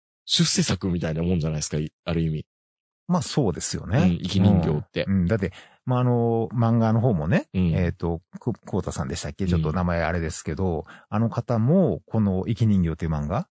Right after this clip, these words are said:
Speaker 1: うん。
Speaker 2: その当時のハロウィンやったかな？
Speaker 1: うん。
Speaker 2: 雑誌の。やっぱり結構来たもんね。
Speaker 1: まあ、結構やっぱり、
Speaker 2: うん。
Speaker 1: エポックメイキングな
Speaker 2: そ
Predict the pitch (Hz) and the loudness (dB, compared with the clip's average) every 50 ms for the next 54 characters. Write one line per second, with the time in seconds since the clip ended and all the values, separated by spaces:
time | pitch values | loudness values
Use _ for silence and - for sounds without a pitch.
0 | _ 98 92 85 80 76 76 80 - - _ _ - 98 95 - 113 107 98 - | _ -2 0 2 2 0 -2 -4 -8 -14 _ _ -4 -4 0 0 0 0 0 0
1 | 95 87 85 76 - 104 110 110 95 76 67 - - - - - 80 101 160 254 | -2 -2 -2 -2 0 0 0 0 0 -2 -4 -6 -10 -12 -12 -8 -2 -2 0 0
2 | 311 185 170 78 76 73 76 90 - - 76 - - - 90 80 71 57 - _ | 2 2 2 2 0 -2 -4 -8 -8 -8 -8 -6 -6 -6 -4 -4 -4 -6 -10 _
3 | _ _ _ _ - - - - _ - 95 98 117 - - 165 165 135 110 98 | _ _ _ _ -20 -20 -20 -18 _ -4 -4 -2 -4 -2 0 0 2 2 2 2
4 | 90 87 87 - _ _ _ - - - 107 113 - _ _ _ _ - - 147 | 2 0 -2 -6 _ _ _ -12 -4 -2 -2 -2 -4 _ _ _ _ -2 2 2
5 | 175 151 113 101 - - - - 104 101 95 82 73 73 73 78 76 80 87 87 | 4 4 2 0 -2 -6 -6 -2 -2 0 0 0 -2 -4 -6 -6 -6 -4 -6 -6
6 | 95 - _ _ _ _ _ _ _ _ _ _ _ _ - 131 107 82 - - | -8 -10 _ _ _ _ _ _ _ _ _ _ _ _ -4 -4 -4 -4 -4 -8
7 | - _ _ _ _ _ _ _ - - 127 - 90 82 78 73 - 90 82 76 | -14 _ _ _ _ _ _ _ -4 -4 -2 0 0 0 0 0 -2 -4 -4 -4
8 | 69 73 - - _ - 101 95 92 80 80 - - _ _ _ - 98 95 - | -4 -8 -14 -16 _ -2 0 2 2 2 0 -4 -10 _ _ _ -6 -6 -6 -2
9 | - 101 98 98 - _ - 113 107 110 113 104 87 - - 85 82 78 76 92 | -2 -2 0 0 -2 _ 0 0 2 4 2 2 0 -2 -4 -2 -2 0 0 0
10 | 120 170 165 120 85 - - - - - - 127 87 - | 0 2 0 0 0 -2 -6 -10 -6 -2 0 0 0 -2